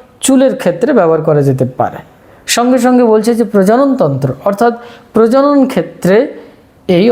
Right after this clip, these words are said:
অপরাজিতা ফুল বিশেষ কাজে লাগে। তার কারণ একটি জায়গার কথা আমি বলবো, তার আগে এটা বলে নিই যে মূত্রতন্ত্র, অর্থাৎ আমাদের যে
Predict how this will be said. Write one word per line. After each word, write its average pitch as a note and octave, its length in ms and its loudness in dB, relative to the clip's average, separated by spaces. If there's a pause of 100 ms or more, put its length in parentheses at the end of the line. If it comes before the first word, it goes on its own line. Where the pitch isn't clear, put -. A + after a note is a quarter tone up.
অপরাজিতা F3 540 0
ফুল G3+ 200 2 (300)
বিশেষ D#3 260 0 (120)
কাজে B2+ 300 0
লাগে। G#2+ 220 -8 (460)
তার F#3 120 0 (120)
কারণ A3 240 0 (120)
একটি E3+ 220 -2 (500)
জায়গার F3 400 2
কথা F#3+ 220 0
আমি D#3+ 120 0 (120)
বলবো, F3+ 260 2 (920)
তার F3+ 200 0
আগে E3 200 -2
এটা F#3+ 120 0 (100)
বলে A3+ 220 2
নিই E3+ 180 0
যে F3+ 60 2 (420)
মূত্রতন্ত্র, D#3 720 0 (760)
অর্থাৎ G3 420 0 (600)
আমাদের G3+ 380 0
যে A#3 80 0